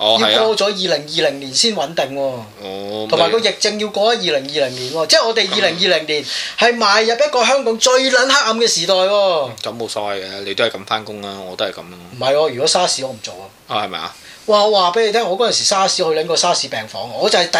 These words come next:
Speaker 2: 一批畀人掃撚咗入沙士病房㗎啦。
Speaker 1: 哈哈。
Speaker 2: 我唔撚做啊。
Speaker 1: 點解你哋喺，喺貴醫院點解要去？
Speaker 2: 貴醫院呢，我話畀你聽，逢係有修正嘅醫院呢，都會有沙士病房嘅，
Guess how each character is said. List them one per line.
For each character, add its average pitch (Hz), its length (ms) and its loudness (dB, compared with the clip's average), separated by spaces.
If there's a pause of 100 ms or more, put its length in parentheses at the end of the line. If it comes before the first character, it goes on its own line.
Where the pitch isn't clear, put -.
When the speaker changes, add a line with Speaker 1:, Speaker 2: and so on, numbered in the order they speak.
Speaker 2:
一 262 40 0
批 247 220 2
畀 190 120 -2
人 147 220 -4
掃 - 300 2
撚 220 240 2
咗 233 80 4
入 190 60 0
沙 220 160 2
士 185 100 -4
病 156 180 0
房 151 160 2
㗎 190 60 4
啦。 190 180 2
Speaker 1:
哈 - 200 -2
哈。 110 260 0 (220)
Speaker 2:
我 147 120 0
唔 196 100 -2
撚 156 180 0
做 165 220 4
啊。 170 220 4
Speaker 1:
點 196 100 0
解 262 120 4
你 240 100 2
哋 139 200 4
喺， 127 220 2 (180)
喺 147 320 2 (160)
貴 151 120 6
醫 170 160 2
院 151 200 2
點 151 140 0
解 160 120 4
要 135 60 2
去？ 127 100 -2
Speaker 2:
貴 117 180 4
醫 220 320 0
院 165 180 -2
呢， 208 260 2
我 170 80 2
話 165 160 2
畀 180 60 4
你 190 80 2
聽， 202 240 0
逢 123 220 -12
係 147 100 -4
有 160 160 2
修 208 300 0
正 185 180 2
嘅 175 60 -4
醫 185 160 -6
院 170 160 -2
呢， 196 100 2
都 202 140 -2
會 180 80 4
有 165 80 2
沙 190 240 4
士 - 180 -2
病 135 240 -2
房 135 220 -4
嘅， 151 180 2